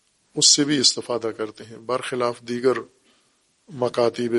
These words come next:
فلسفی کے کہ وہ قرآن سے یا نصوص دینیہ سے فلسفی مطالب میں استفادہ نہیں کرتے۔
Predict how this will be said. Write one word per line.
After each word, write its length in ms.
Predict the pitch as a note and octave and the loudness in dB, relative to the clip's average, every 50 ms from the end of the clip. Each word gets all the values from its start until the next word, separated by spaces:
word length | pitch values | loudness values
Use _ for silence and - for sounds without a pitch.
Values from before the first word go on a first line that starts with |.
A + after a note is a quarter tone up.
| A2+ | 0
فلسفی 600 | - - A#2+ A2+ - - - A#2+ - - C#3 C#3 | 0 -2 -2 0 0 0 0 0 -4 -6 -8 -8
کے 160 | C3+ C#3 C#3+ C#3+ | -8 -10 -12 -8
کہ 120 | - C3+ | -8 -8
وہ 400 | B2 A#2 A#2+ B2 B2 B2 B2 B2 - _ _ _ _ _ _ _ _ _ _ _ _ _ _ _ _ _ _ _ _ _ | -6 -4 -4 -4 -2 -4 -6 -8 -10 _ _ _ _ _ _ _ _ _ _ _ _ _ _ _ _ _ _ _ _ _
قرآن 580 | - C3 B2 B2 - - B2+ B2+ C#3 C#3+ C#3+ | -2 0 0 0 2 2 2 2 2 4 4
سے 260 | C#3 - - C3+ C3+ | 4 4 4 4 0
یا 440 | C3+ C3 B2 A#2+ A#2 A#2 A2+ A2+ A2+ - - - - _ _ _ _ _ _ _ _ _ _ _ _ _ _ _ _ _ _ _ C3 | 0 -2 -2 -2 -2 -2 -4 -4 -8 -10 -14 -20 -20 _ _ _ _ _ _ _ _ _ _ _ _ _ _ _ _ _ _ _ -16
نصوص 600 | A#2+ A#2 A#2+ A#2 - - C3+ C3 C3 - - C3 B2+ B2+ B2+ B2 A#2+ B2 - - _ _ _ _ _ | -10 -6 -2 0 0 0 0 2 4 4 4 6 4 4 4 2 0 -2 -6 -14 _ _ _ _ _
دینیہ 600 | _ A#2 A2 C3+ B2+ B2 B2 B2+ C3 C#3 D3+ D#3 | _ -10 -8 -6 -6 -6 -6 -6 -2 0 2 4
سے 300 | D3 - - C3+ C3 C3 C3 - - _ _ _ _ _ _ _ _ _ _ - | 4 4 4 2 0 -2 -4 -6 -14 _ _ _ _ _ _ _ _ _ _ -18
فلسفی 640 | - - - C3 B2+ - - - C3+ - - E3 | -8 -4 -2 0 2 4 4 4 2 0 -2 -4
مطالب 500 | D3 D3 C#3+ - C#3 C3+ C3+ C3+ C#3+ C#3 | -2 -4 0 2 2 2 4 2 0 -2
میں 160 | C3+ C#3 C#3 C3 | -2 -4 -2 0
استفادہ 520 | A#2+ - - B2 - C3 B2 A#2 B2 B2 | 0 0 0 -2 -2 -2 0 0 0 -2
نہیں 260 | A#2+ A#2 A2 A#2 A2+ | -2 -4 -8 -10 -10
کرتے۔ 320 | G#2+ A2+ G#2+ G#2 - - | -10 -10 -10 -10 -12 -16